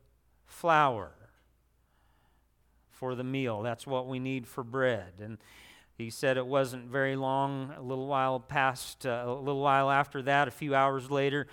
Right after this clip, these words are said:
when another wagon going by their home stopped by and said, "We have been butchering today, and we've got more meat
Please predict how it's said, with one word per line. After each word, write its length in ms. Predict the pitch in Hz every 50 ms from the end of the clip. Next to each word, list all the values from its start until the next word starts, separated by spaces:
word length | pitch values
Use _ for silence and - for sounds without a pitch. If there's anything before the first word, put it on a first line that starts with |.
| - - - -
when 200 | - 147 156 160
another 360 | 165 185 190 185 170 170 156
wagon 500 | 147 147 143 139 135 127 123 127 117 120
going 400 | 120 139 139 139 139 139 139 139
by 520 | 139 147 143 143 135 131 135 131 127 143 -
their 280 | - 131 139 135 139 131
home 480 | - - 160 143 135 123 110 104 101 101
stopped 500 | - - - - 127 127 131 - - 131
by 300 | 127 127 127 131 131 135
and 340 | 135 135 139 131 131 131 120
said, 300 | - - 147 131 127 123
"We 240 | 120 131 135 139
have 380 | 135 135 139 123 120 117 117 131
been 320 | 147 139 139 143 139 127 - - - - - - - -
butchering 840 | 135 135 185 180 180 - - 160 139 123 107 95 90 87 90 101 107 - _ -
today, 540 | - 139 127 123 120 123 127 143 143 127 - - - - - - - _ _ -
and 240 | 107 113 113 117
we've 280 | 120 127 127 135 123 117
got 320 | 139 143 139 139 165 170
more 420 | 147 143 143 143 147 143 143 147 - - _ _ _
meat 420 | 139 131 135 139 139 139 147 135